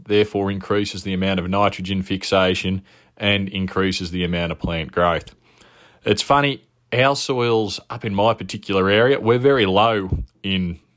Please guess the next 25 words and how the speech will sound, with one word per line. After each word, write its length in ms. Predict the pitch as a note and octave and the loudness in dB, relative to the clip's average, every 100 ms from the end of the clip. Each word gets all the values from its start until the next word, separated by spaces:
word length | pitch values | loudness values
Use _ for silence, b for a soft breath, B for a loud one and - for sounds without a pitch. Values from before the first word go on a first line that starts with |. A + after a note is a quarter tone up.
| _ _ _ _ _ _ - - | _ _ _ _ _ _ -20 -10
in 140 | G#2+ F#2+ | -4 -2
sulphur. 540 | - F#2+ G2 A2+ G#2 _ b b b b | 2 0 0 -2 -4 _ b b b b
And 100 | B2+ | -4
you 60 | B2 | 2
get 120 | D#3+ | 6
a 40 | F3 | 6
lot 160 | D#3 | 6
of 80 | C3+ | 4
fellas 300 | B2+ B2 A2+ | 4 2 2
say, 180 | A#2 A#2 | 2 4
"Oh, 280 | A#2 A2+ A#2 | 4 4 2
look, 180 | - | -2
you, 140 | G#2 A2 | -4 -4
you 80 | G#2+ | -2
know, 160 | G2+ G#2+ | 0 0
this, 200 | G#2+ - | -4 -10
this 200 | - - | -12 -6
country 320 | A2+ G#2+ G2+ | -4 -2 -2
needs 260 | G2 F#2+ | -2 -2
gypsum. 340 | E2 G2+ - E2+ | -4 -6 -6 -10
It 100 | E2+ | -4
really 260 | A2 A2 | 0 0
needs 240 | G2+ G2 E2+ | 0 -2 -4
gypsum, 480 | G#2+ G#2 - G#2 F#2+ | -8 -6 -6 -6 -6
just 280 | F#2+ - | -6 -8